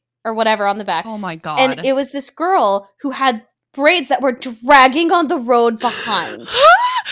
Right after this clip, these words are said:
Speaker 2: No.
Speaker 1: So I just watched in horror and I was like, "Oh my God, oh my God, I'm going to see something horrific happen in two seconds. Ma'am, ma'am, your hair is on the ground."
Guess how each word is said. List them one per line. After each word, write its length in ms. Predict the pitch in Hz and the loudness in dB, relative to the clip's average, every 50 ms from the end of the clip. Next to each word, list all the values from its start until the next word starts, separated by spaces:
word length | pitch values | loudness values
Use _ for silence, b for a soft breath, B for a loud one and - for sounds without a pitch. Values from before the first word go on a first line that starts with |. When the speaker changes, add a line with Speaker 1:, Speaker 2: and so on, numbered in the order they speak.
| B B B B _ | B B B B _
Speaker 2:
No. 1080 | 269 262 247 240 233 302 - - - - - - 349 330 240 220 214 196 180 165 - - - _ | -8 -6 -6 -4 -4 -2 0 0 0 0 0 0 0 -2 -2 -4 -4 -4 -4 -4 -8 -12 -16 _
Speaker 1:
So 260 | - - 349 359 311 - 294 | -8 0 2 2 2 4 2
I 80 | 294 302 | 2 2
just 220 | 392 427 392 - | 0 -2 -4 -6
watched 420 | 269 233 254 254 262 302 302 - - | -6 0 2 4 4 4 2 -2 -4
in 140 | 269 277 262 | -4 -4 -4
horror 400 | 254 - 269 277 294 285 269 254 | -6 -4 -2 0 2 2 2 2
and 140 | 233 247 254 | 2 2 0
I 40 | 254 | -2
was 120 | 262 240 | -2 -2
like, 160 | 285 269 b b b b b b b - | -4 -6 b b b b b b b 0
"Oh 120 | 392 427 | 2 4
my 140 | 427 466 466 | 4 4 4
God, 280 | 359 381 349 359 359 320 - - | 4 4 4 4 2 0 -2 0
oh 340 | 349 359 370 381 403 403 403 | 2 4 6 6 6 6 6
my 140 | 415 453 440 | 6 6 6
God, 300 | 415 440 403 381 415 - - | 6 6 6 6 4 4 2
I'm 140 | 247 247 269 | 2 0 2
going 240 | 294 294 254 330 302 | 0 0 -2 -2 -2
to 80 | 349 | -4
see 120 | - - 381 | -2 -2 0
something 260 | 370 427 403 466 440 415 | 0 0 0 0 -2 -2
horrific 520 | - - - 508 494 453 508 508 539 523 | -2 0 0 2 4 4 2 4 2 2
happen 360 | 539 370 381 359 370 381 381 320 | 4 4 2 4 2 0 -2 -2
in 200 | 254 247 233 233 | -4 -4 -6 -6
two 220 | - - 240 254 | -10 -10 -10 -8
seconds. 680 | 302 - 539 554 - 403 370 381 403 - - - - - _ _ _ _ _ _ _ _ _ _ | -4 -4 -4 -2 -2 -2 -4 -4 -6 -10 -12 -12 -14 -16 _ _ _ _ _ _ _ _ _ _
Ma'am, 360 | 302 415 523 466 359 339 349 440 440 b b - | 2 2 2 2 2 0 -2 -4 -4 b b 2
ma'am, 240 | 381 494 523 466 453 | 4 4 6 6 6
your 160 | 466 480 427 | 4 4 4
hair 260 | 330 370 403 453 523 | 4 4 6 6 6
is 80 | 508 480 | 6 6
on 140 | 480 480 480 | 6 6 6
the 80 | 466 | 6
ground." 520 | - 415 480 494 427 339 330 339 381 - | 6 8 8 8 8 6 4 2 0 -4